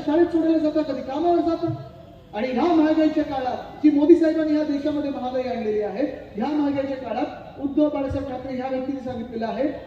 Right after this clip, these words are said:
की आपलं महाविकास आघाडीचं सरकार आल्यानंतर महिलांसाठी आपण मोफत एसटी आणि बीएसटी चे पास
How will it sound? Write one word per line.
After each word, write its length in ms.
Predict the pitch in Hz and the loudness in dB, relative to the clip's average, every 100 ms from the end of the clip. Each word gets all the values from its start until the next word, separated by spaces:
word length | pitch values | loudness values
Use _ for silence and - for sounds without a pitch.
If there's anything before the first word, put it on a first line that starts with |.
| - | -4
की 80 | 269 | -2
आपलं 240 | - 277 | -2 -6
महाविकास 440 | 247 247 262 269 247 | -6 -6 -6 -8 -8
आघाडीचं 340 | 240 240 247 | -8 -8 -10
सरकार 380 | 247 220 247 226 | -10 -10 -10 -8
आल्यानंतर 580 | 240 277 262 247 214 175 - - | -4 -2 -2 -2 -2 -4 -6 -10
महिलांसाठी 640 | 208 226 285 285 277 254 247 | -6 -4 -2 -2 -2 -6 -4
आपण 360 | 233 240 277 330 - - 190 | -4 -2 0 -2 -4 -14 -6
मोफत 480 | 247 262 285 - | -4 -4 -6 -4
एसटी 340 | 240 - 302 311 | -6 2 4 6
आणि 180 | 262 - | 4 -2
बीएसटी 380 | 247 254 277 | -2 -2 -2
चे 80 | 254 | -4
पास 260 | 247 233 | -2 -2